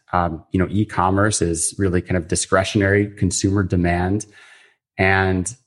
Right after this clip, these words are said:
um, it fell very quickly, but that was the one thing that we needed to figure out. Um, this year, it, I think, is much more complex because, one, you have the consumer demand vector.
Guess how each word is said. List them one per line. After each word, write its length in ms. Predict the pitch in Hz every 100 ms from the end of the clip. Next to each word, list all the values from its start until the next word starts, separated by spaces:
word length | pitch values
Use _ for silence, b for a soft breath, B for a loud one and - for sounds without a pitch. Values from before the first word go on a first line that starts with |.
| _ -
um, 260 | 90 90 98
it 160 | -
fell 260 | - 95 85
very 320 | 80 101 123
quickly, 720 | 127 98 95 95 101 101 - _ -
but 240 | 95 - -
that 340 | 90 104 98
was 160 | 110 95
the 100 | 92
one 220 | 95 92
thing 200 | 95 92
that 100 | 90
we 140 | 90
needed 260 | 90 87 87
to 220 | - 85 - _ _ _
figure 460 | _ 104 95 87
out. 220 | 82 76 - _ _ _ _ _
Um, 260 | 95 92 92 _
this 280 | 98 127 131
year, 320 | 110 104 92
it, 140 | 92 98
I 140 | 98
think, 160 | 92 90
is 260 | 87 - - _ _ _ _
much 300 | 101 101 -
more 260 | 101 101 107
complex 540 | 98 90 92 85 -
because, 500 | - 92 87 85 87 -
one, 480 | - 95 98 123 117
you 140 | 104
have 440 | 95 95 92 87 - _ _ -
the 80 | 98
consumer 440 | 98 92 113 101
demand 460 | 90 90 92 90 87
vector. 560 | 80 76 - 85 117